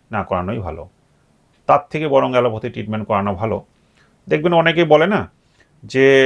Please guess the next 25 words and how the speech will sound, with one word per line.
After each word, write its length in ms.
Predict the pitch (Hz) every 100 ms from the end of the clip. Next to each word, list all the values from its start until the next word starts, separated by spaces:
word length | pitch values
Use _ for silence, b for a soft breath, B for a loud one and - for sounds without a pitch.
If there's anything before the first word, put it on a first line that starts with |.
| 135 127 - _ _ -
হোমিওপ্যাথিতে 460 | - 170 180 180 180
সব 240 | - 175
রোগ 180 | 165 170
সারে, 240 | - 160 190
শুনবেন 400 | - 165 165 196 - -
অনেকেই 280 | 120 131
বলে 200 | 139 139
থাকে 160 | 135 135
একটা 200 | 131 147
গ্রুপ, 220 | 131 156 - b b b b
আবার 220 | - 143
একটা 220 | 180 160 151
গ্রুপ 220 | 135 127
বলেন 320 | 110 107 170 233 _ _ _ _ _
যে 100 | 143
হোমিওপ্যাথিতে 400 | 120 165 165 175
কোনো 220 | 175 180
রোগই 260 | 151 139 151
সারে 240 | - 101
না। 180 | 82 80 _ _ _ _ _
Actually 360 | - 156 - 202
দুটো 220 | 175 175
কথাই 280 | 190 185 208
ভুল। 320 | 120 107 82 78 _ _ _ _ _ _ _ _ _ _ _ _ _ _
হোমিওপ্যাথিতে 800 | 151 190 202 208 202 214 220 -